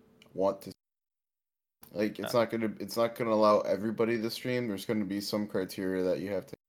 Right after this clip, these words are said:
Speaker 1: whether it be, I don't know, adding a phone number to your account, something.
Speaker 2: Yeah, I, I, like, when I saw it today, it was just, like, the first thing I thought of. I'm like,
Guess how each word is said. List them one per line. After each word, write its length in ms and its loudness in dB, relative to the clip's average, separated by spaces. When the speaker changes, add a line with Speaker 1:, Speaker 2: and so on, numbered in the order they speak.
Speaker 1:
whether 380 2
it 120 -8
be, 440 -2
I 20 -10
don't 140 -6
know, 180 -6
adding 300 2
a 40 -4
phone 280 -2
number 300 -2
to 140 -8
your 100 0
account, 400 -4
something. 200 -12
Speaker 2:
Yeah, 240 0
I, 200 0
I, 100 6
like, 220 2
when 100 6
I 60 8
saw 180 8
it 60 6
today, 180 6
it 20 6
was 120 2
just, 60 -10
like, 120 -2
the 80 2
first 240 0
thing 120 2
I 40 6
thought 240 6
of. 100 -2
I'm 100 -8
like, 240 -6